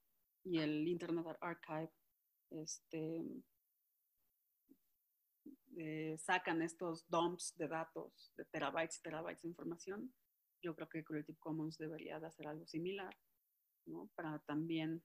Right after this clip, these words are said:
alimentar, pues, la investigación. Este, al final de cuentas es un dataset ya muy bien curado, tiene ahí, eh, reconocimientos de imagen, eh, ¿no? Y, pues, eh, o sea, es un dataset fascinante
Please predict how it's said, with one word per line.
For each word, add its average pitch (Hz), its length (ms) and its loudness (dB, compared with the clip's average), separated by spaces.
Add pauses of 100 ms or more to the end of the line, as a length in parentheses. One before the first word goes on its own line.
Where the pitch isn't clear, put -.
(100)
alimentar, 156 640 -2 (140)
pues, - 340 -20 (640)
la 160 100 4
investigación. 160 1000 2 (520)
Este, - 600 -18 (280)
al 160 100 -4
final 175 160 2
de 196 80 0
cuentas 190 240 -2
es - 140 -8
un 170 160 0
dataset 170 440 -6
ya 160 160 2
muy 165 220 0
bien 160 160 -2
curado, 165 580 -4 (320)
tiene 160 240 -2
ahí, 160 420 0 (500)
eh, 151 100 -8
reconocimientos 151 640 -2
de 165 80 -10
imagen, 165 800 -2 (480)
eh, 160 400 -12 (960)
¿no? 180 240 -2
Y, 208 240 -2
pues, - 300 -16
eh, - 200 -4 (200)
o 180 80 -12
sea, 165 300 0
es 170 120 -6
un 180 80 0
dataset 170 460 -2
fascinante - 580 -4